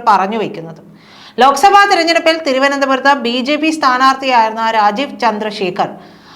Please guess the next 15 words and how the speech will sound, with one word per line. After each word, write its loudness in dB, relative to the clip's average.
അടുത്തിടെ 2
കേരളത്തിൽ 0
സജീവമാവുകയും 0
ചെയ്തിട്ടുണ്ട്. -10
മാസത്തിൽ -2
അഞ്ചും 0
ആറും 4
ദിവസം -2
തലസ്ഥാനത്തുള്ള 0
രാജീവ് 0
ചന്ദ്രശേഖർ -2
നഗരത്തിൽ 0
സ്വന്തം -4
വസതിയുമൊക്കെ 0
വാങ്ങിയിട്ടുണ്ട്. -2